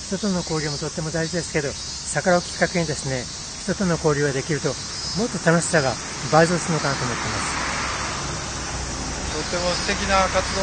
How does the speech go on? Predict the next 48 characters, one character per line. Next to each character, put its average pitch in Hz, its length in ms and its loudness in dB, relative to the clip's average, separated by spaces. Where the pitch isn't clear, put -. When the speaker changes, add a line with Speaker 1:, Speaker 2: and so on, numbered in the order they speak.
Speaker 2:
で 185 100 0
す - 160 -4
ね。 156 160 0
Speaker 1:
え 135 40 0
っ - 40 -4
と、 - 100 -4
夢 143 300 0
が 170 100 6
あ 156 40 4
る 135 80 0
か 139 120 -2
ら、 127 140 2
で 180 80 0
き - 100 -4
た 196 80 2
ら 170 80 4
次 165 220 0
の 180 80 2
世 131 140 -4
代、 123 180 0
子 156 80 2
供 156 160 2
た 175 100 0
ち - 100 -4
に 190 100 2
そ 156 120 0
れ 139 60 2
を - 20 -4
つ - 140 -2
な 143 100 4
げ 131 60 -4
て - 100 -6
い - 20 -2
き - 60 -8
た 160 100 2
い 139 40 2
な 135 100 0
と - 80 -4
思 117 80 -4
っ - 40 -8
て 120 100 -8
ま 95 80 -8
す。 - 640 -8
Speaker 2:
そ 151 80 -4
う 156 80 -4
で 147 100 -4
す 139 180 -8
ね。 147 220 -4